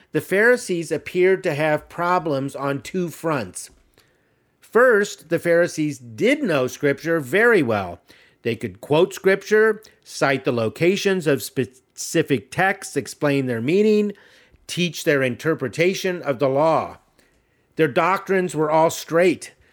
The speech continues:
However, the Pharisees were wrong about some critical points. Wanting them to understand and teach the truth of Scripture, Jesus corrected them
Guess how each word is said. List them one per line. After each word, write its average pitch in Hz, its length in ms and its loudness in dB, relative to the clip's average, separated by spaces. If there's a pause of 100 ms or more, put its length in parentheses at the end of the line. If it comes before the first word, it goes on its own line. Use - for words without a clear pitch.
(480)
However, 208 500 2
the 160 140 2
Pharisees 196 580 0
were 165 140 2
wrong 160 600 2
about 135 280 0
some 147 160 -2
critical 160 460 -2
points. 135 540 -8 (520)
Wanting 214 360 2
them 240 180 2
to 190 140 0
understand 175 600 0
and 147 140 -2
teach 127 540 -4 (280)
the 135 120 -4
truth 180 280 0
of 151 120 -4
Scripture, 208 440 -4
Jesus 170 380 -4
corrected 160 680 -2
them 131 420 0